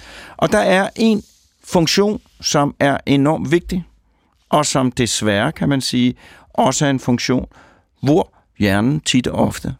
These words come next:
har større eller mindre problemer. Opmærksomhed. Meget firkantet sagt, så er opmærksomhed enormt vigtig, fordi det er kun det, vi er opmærksomme på, der eksisterer inde i vores bevidsthed.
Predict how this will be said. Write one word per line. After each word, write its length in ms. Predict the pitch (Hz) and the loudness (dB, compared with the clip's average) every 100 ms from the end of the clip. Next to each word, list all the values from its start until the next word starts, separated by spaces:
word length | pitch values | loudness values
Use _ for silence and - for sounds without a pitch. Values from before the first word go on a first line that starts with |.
| _ | _
har 240 | - 123 - | -6 -4 -4
større 240 | - 85 | -4 -2
eller 120 | 101 | 0
mindre 260 | 117 90 107 | 0 -2 -2
problemer. 360 | 107 101 - 123 - | -6 -8 -10 -6 -4
Opmærksomhed. 580 | 156 165 180 170 120 - _ _ _ _ _ - - - - _ _ _ _ | 0 0 0 -2 -4 -6 _ _ _ _ _ -20 -20 -20 -20 _ _ _ _
Meget 260 | 120 147 156 | 0 0 0
firkantet 440 | 151 - 135 131 | -2 0 -2 -2
sagt, 320 | 131 127 - _ _ _ - | -2 -4 -6 _ _ _ -12
så 160 | - | -2
er 40 | 127 | 0
opmærksomhed 580 | 113 110 - 127 123 - - | 0 -2 -2 -2 -2 -4 -2
enormt 280 | 107 92 98 | 0 0 0
vigtig, 280 | 135 - 156 | -4 -4 -6
fordi 360 | 143 - 151 | -4 -2 -4
det 300 | - 147 127 | -2 -2 0
er 120 | 127 | -2
kun 260 | 131 - 135 | -2 0 0
det, 260 | 123 131 131 | 0 -2 0
vi 140 | 123 | 0
er 100 | 113 | 0
opmærksomme 720 | 107 101 104 113 120 - 104 | 0 -2 0 -2 -2 -6 -6
på, 260 | - 185 - _ _ _ _ _ - | -2 -2 -2 _ _ _ _ _ -2
der 60 | 147 | -2
eksisterer 500 | 135 143 - 139 104 | -2 -4 -2 -2 0
inde 120 | 101 | 0
i 20 | |
vores 220 | 107 107 | 0 -4
bevidsthed. 420 | - - 90 - | -6 -8 -8 -12